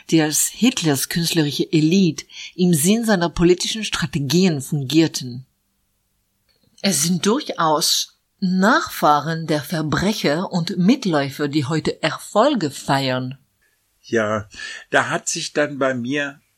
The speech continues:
Speaker 2: Ablehnung und Bewunderung sehr die Waage gehalten.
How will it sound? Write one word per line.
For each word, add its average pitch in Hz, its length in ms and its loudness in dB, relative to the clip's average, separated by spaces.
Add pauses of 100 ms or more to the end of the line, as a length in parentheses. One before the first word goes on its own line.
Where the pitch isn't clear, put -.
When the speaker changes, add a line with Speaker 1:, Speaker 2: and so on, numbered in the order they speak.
(140)
Speaker 2:
Ablehnung 175 760 -2
und 127 240 -12
Bewunderung 117 1000 -2
sehr 120 500 -2 (280)
die 110 160 -6
Waage 92 360 -2
gehalten. 110 580 -4